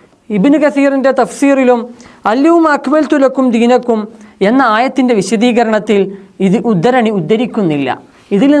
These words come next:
നാം മനസ്സിലാക്കേണ്ടത് അദ്ദേഹം അവിടുന്ന് തൻ്റെ തടി രക്ഷപ്പെടുത്താൻ വേണ്ടി തോന്നിയ കിതാബുകൾ ഉദ്ധരിക്കുകയാണ് ചെയ്തത്. മൗലവിയുടെ ആറാമത്തെ കളവ് നമുക്കൊന്ന് കേട്ടു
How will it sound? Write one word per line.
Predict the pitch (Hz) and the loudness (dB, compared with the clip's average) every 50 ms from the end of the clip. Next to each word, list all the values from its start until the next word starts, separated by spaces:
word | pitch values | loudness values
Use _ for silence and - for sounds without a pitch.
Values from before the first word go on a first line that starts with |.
| 277 | 2
നാം | 269 269 254 240 | 2 2 2 0
മനസ്സിലാക്കേണ്ടത് | 247 269 247 262 294 277 262 247 247 254 247 247 233 233 214 220 226 220 220 - - - - - 196 | -2 -2 -2 -2 0 0 0 0 0 -2 -2 0 0 0 0 0 0 -2 -2 -8 -18 -14 -6 -4 -4
അദ്ദേഹം | 196 185 330 320 311 294 302 285 277 | -2 0 2 2 2 2 2 2 2
അവിടുന്ന് | 262 262 262 254 254 254 254 254 | 0 0 0 0 0 0 0 0
തൻ്റെ | 240 247 240 262 254 254 | -2 0 0 -2 0 0
തടി | 233 233 240 311 311 294 - - - - - 240 | -2 0 0 -2 -2 -2 -4 -10 -14 -10 -4 -4
രക്ഷപ്പെടുത്താൻ | 233 233 - 339 339 330 285 254 247 247 233 208 208 208 | -4 -2 -2 -4 -2 0 0 0 0 0 0 -2 0 0
വേണ്ടി | 202 196 196 190 190 190 185 190 - - - - _ - | 0 0 0 0 0 -2 -2 -6 -12 -18 -20 -18 _ -2
തോന്നിയ | 240 226 254 285 311 330 359 339 330 339 | 0 2 2 2 2 2 2 2 2 0
കിതാബുകൾ | 269 220 - 254 277 302 311 302 277 262 226 180 | -2 -4 0 0 0 0 0 0 2 2 0 2
ഉദ്ധരിക്കുകയാണ് | 165 233 226 247 226 254 233 220 208 208 202 196 190 190 190 190 190 - 220 | 0 0 -2 0 0 0 0 2 2 0 0 0 -2 -4 -6 -8 -8 -4 -2
ചെയ്തത്. | 185 175 175 175 175 143 139 139 135 - - _ _ _ _ _ _ _ _ _ _ _ _ _ _ _ - 190 185 | 0 0 2 2 0 -2 -2 -6 -12 -16 -20 _ _ _ _ _ _ _ _ _ _ _ _ _ _ _ -8 -4 -2
മൗലവിയുടെ | 214 233 247 269 302 294 294 269 262 226 196 214 233 | 0 0 2 2 2 0 2 2 0 0 0 0 0
ആറാമത്തെ | 254 269 277 277 277 262 269 247 247 | 0 0 0 -2 -2 -2 -2 -2 0
കളവ് | 214 196 196 202 196 180 | 0 0 0 0 -2 -2
നമുക്കൊന്ന് | 170 165 - 196 175 170 170 - | -2 -2 -2 -2 -2 -2 -2 -2
കേട്ടു | 156 139 135 - | -4 -4 -4 -4